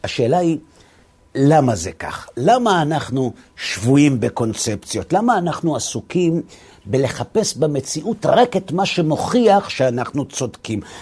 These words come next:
למה יש לנו צורך להרגיש שאנחנו מבינים את המציאות ושולטים בה?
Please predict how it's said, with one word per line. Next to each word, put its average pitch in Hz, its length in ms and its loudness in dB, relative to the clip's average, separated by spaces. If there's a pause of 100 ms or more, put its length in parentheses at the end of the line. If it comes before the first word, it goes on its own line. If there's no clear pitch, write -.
למה 196 200 0
יש 185 220 0
לנו 156 180 2
צורך 175 400 -2
להרגיש 117 520 -2
שאנחנו 123 360 -8
מבינים 107 640 -6
את - 160 -4
המציאות 135 540 -6
ושולטים 104 680 -8
בה? 110 80 -4